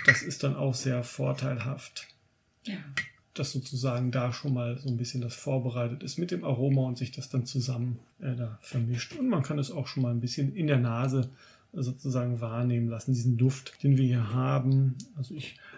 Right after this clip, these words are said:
Speaker 1: reiche dir das einfach noch mal rüber, ein so ein Schälchen.
Speaker 2: Ja, danke schön.
Speaker 1: Auch noch mal,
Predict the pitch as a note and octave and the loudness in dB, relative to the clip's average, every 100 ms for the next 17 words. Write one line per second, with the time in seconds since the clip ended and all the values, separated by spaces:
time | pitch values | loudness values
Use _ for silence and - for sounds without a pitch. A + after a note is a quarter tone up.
0 | - - C3+ C3 - C#3 B2+ E3+ C3 C3 | -20 -2 2 2 2 0 0 -2 -2 0
1 | A#2 B2 B2+ B2 C#3 G3+ F#3+ - - - | 0 0 0 0 0 0 0 -2 -12 -6
2 | E3+ D#3 D3 C#3 D#3 C#3+ - D#3 C#3+ F3+ | -4 -2 -2 -2 0 0 0 -2 -2 -4
3 | F3+ - A#3 - C#4 - - A#2+ B2 B2+ | -12 -14 -12 -8 -6 -8 -8 -4 -2 0